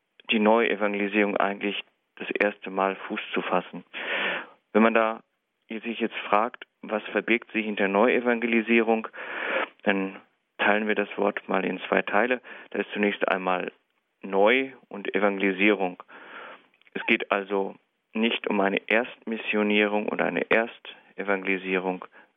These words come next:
sondern um die, die bereits das Evangelium schon verkündet bekommen haben, um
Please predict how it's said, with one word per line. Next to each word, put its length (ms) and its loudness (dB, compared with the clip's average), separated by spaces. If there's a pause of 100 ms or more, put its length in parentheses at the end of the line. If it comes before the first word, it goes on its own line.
(180)
sondern 340 2 (260)
um 220 -4
die, 340 2 (380)
die 80 -2
bereits 380 4 (100)
das 120 -2
Evangelium 840 0 (260)
schon 240 2
verkündet 560 0
bekommen 460 -4
haben, 400 -2 (800)
um 400 0